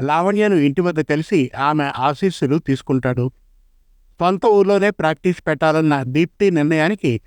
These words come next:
మద్దతు తెలుపుతారు ఈశ్వర్, హరికృష్ణలు. వాణిని కలవడానికి ఢిల్లీ బయలుదేరతారు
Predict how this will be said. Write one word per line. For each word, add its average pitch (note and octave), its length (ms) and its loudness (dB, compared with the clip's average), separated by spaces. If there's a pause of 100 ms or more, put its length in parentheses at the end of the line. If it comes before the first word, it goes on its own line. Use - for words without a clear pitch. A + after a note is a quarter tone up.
(340)
మద్దతు D#3+ 500 0
తెలుపుతారు D3+ 720 -2 (380)
ఈశ్వర్, E3+ 440 0 (260)
హరికృష్ణలు. C3+ 680 -2 (1120)
వాణిని G3 440 0
కలవడానికి F3 600 0
ఢిల్లీ D3+ 320 0
బయలుదేరతారు C#3+ 760 0